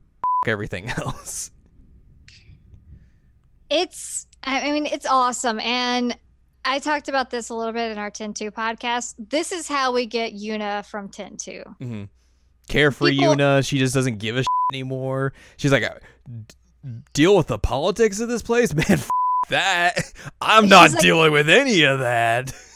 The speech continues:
Speaker 2: "I do what I want now," but, um, but she still cares,
Speaker 1: She, she
Speaker 2: and
Speaker 1: does, but she's, like, she's not as, like, I guess you could say, like, uptight or, like,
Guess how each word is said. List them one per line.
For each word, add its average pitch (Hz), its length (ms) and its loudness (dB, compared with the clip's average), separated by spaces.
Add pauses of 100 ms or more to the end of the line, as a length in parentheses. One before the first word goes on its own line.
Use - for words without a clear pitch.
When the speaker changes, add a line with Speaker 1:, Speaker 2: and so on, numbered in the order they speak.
(180)
Speaker 2:
"I 269 240 0
do 269 280 -6
what 269 120 0
I 247 160 -2
want 233 340 -2
now," 202 420 -12
but, 247 300 -2
um, 240 380 -2
but 294 280 -2
she 403 180 -2
still 494 240 -2 (300)
cares, 226 480 -6
Speaker 1:
She, 285 120 -2 (140)
she 254 120 4
Speaker 2:
and 254 80 0
Speaker 1:
does, 139 280 4
but 147 100 -4
she's, 156 200 -4
like, 127 320 2
she's 151 220 -2
not 151 220 -2
as, 120 260 -2
like, 107 400 -6 (1080)
I 123 40 -16
guess 139 160 -6
you 139 60 -6
could 131 60 -6
say, 131 140 -6
like, 120 180 -6
uptight 120 680 -4
or, 107 160 -4
like, 104 520 -8